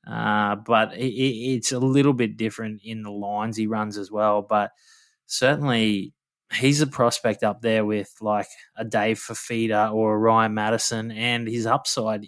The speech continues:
is probably better than, like, a Madison. So he'd be up there with a Fifita with his upside in a better team, so possibly even better. His base is probably not as good,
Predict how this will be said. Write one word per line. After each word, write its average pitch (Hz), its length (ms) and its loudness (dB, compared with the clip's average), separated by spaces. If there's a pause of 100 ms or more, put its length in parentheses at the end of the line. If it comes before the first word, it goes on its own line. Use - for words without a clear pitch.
is 120 160 -4
probably 123 560 -2
better 107 380 -6
than, 104 320 -12 (640)
like, 104 200 2
a 110 60 4
Madison. 104 640 0
So 104 420 2
he'd 117 140 0
be 110 120 2
up 104 200 2
there 104 160 2
with 104 120 -4
a 120 40 -2
Fifita 110 520 -4
with 104 140 -6
his 107 160 -6
upside 107 480 -4 (380)
in 143 100 4
a 131 80 4
better 107 320 0
team, 107 400 -6
so 107 160 -8
possibly 110 560 -6
even 101 260 -8
better. 101 280 -10 (400)
His 139 160 2
base 151 480 2
is 147 100 -2
probably 165 520 2
not 165 380 -2
as 147 180 -2
good, 165 340 0